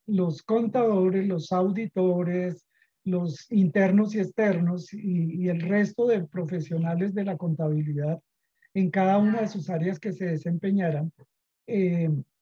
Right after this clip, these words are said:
qué, qué, qué amenazas se le presentaban, pero sobre todo nosotros darles unas herramientas para que,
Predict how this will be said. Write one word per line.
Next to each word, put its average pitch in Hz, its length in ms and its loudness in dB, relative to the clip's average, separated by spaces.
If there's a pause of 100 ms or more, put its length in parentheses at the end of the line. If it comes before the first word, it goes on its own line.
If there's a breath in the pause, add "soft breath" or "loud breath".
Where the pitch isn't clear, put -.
(280)
qué, 208 320 2
qué, 208 480 0 (160)
qué 202 220 0
amenazas 247 540 -2
se 233 100 -6
le 196 100 -4
presentaban, 170 720 -2
pero 196 200 -2
sobre 180 300 -2
todo 180 280 -2
nosotros 185 600 -4
darles 196 420 -2
unas 208 260 -2
herramientas 165 640 -2
para 165 280 -4
que, 147 300 -6